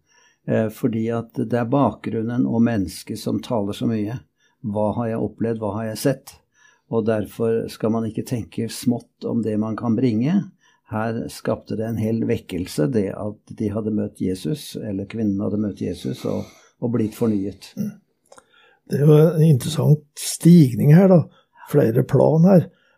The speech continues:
Speaker 2: For det ene så er det stigning i hennes erkjennelse av hvem Jesus er, eller i tekstens erkjennelse. Det starter med profet, og så, han er vel ikke Messias, og så ender det med, nå vet vi at han er verdens frelser.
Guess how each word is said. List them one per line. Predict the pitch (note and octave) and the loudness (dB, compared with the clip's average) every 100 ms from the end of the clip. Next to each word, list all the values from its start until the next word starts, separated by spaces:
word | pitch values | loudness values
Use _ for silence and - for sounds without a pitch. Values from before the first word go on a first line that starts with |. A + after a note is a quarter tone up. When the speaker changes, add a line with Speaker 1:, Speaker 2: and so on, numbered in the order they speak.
| - | 0
Speaker 2:
For | C#3 | 2
det | B2+ | 4
ene | B2+ | 6
så | |
er | E3 | 6
det | C#3 | 4
stigning | - D#3+ C#3 G#2+ C3+ C#3 | 4 6 6 4 4 4
i | C3+ B2+ | 6 6
hennes | C#3+ B2+ A#2+ - | 4 2 -2 -2
erkjennelse | F#3 C3+ - B2+ G2 G#2 G2 C#3 | 2 2 2 0 2 0 2 2
av | C3+ | 4
hvem | C3+ | 2
Jesus | B2 - C#3 C#3+ | 2 2 4 6
er, | E3 | 6
eller | D3 C3+ | 6 4
i | B2+ B2 _ - | 0 -6 _ -2
tekstens | B2 - - - D3 D3 | -2 -2 -8 0 2 6
erkjennelse. | E3 E3+ E3 C#3 D#3 D3+ - - _ - | 4 6 6 6 4 2 -4 -20 _ -4
Det | B2 | -2
starter | - C#3 B2 - | 4 4 2 -2
med | C3 C3 | 0 4
profet, | D#3+ D3 D3 F3 F3+ - _ _ _ _ | 4 6 8 6 4 -8 _ _ _ _
og | C3+ - | -4 4
så, | D3 D3+ - - | 4 4 -2 0
han | C#3+ C3+ | 4 4
er | |
vel | A#2+ B2 | 4 2
ikke | D#3 D#3+ | 6 4
Messias, | D#3+ C3 C3 F#3+ G#3 - - _ _ - | 4 0 4 4 2 -4 -18 _ _ -4
og | C3+ | 2
så | D#3+ | 4
ender | D3 B2+ | 4 4
det | C3+ D3+ | 4 6
med, | D#3 _ _ _ _ D3 | 4 _ _ _ _ 6
nå | D#3 D#3+ | 6 6
vet | B2+ C3 G#2 F2+ | 6 4 4 4
vi | D#3+ | 4
at | D#3+ | 6
han | D3+ D#3 | 6 6
er | |
verdens | C3+ A#2+ G#2+ C#3+ - - - | 6 2 2 2 0 -6 -4
frelser. | - E3+ D3 - - G#3 | 4 6 6 2 0 0